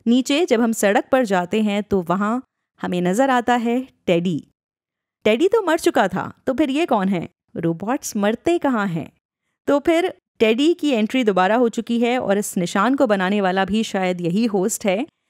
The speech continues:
जिसके बारे में हमें आगे पता चलेगा शायद नेक्स्ट एपिसोड में। जैसा भी होगा वेस्टवर्ल्ड में आगे,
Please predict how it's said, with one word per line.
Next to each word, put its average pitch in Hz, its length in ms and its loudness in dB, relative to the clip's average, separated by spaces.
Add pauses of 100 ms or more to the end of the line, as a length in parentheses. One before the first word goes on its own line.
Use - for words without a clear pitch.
(140)
जिसके 208 200 0
बारे 196 240 2
में 226 160 0
हमें 202 480 -2
आगे 208 300 0
पता 240 220 0
चलेगा 214 360 2
शायद 196 320 0
नेक्स्ट 185 300 -2
एपिसोड 208 460 0
में। 220 200 0 (360)
जैसा 220 240 4
भी 294 120 2
होगा 285 220 4
वेस्टवर्ल्ड 254 480 0
में 262 140 2
आगे, 208 440 0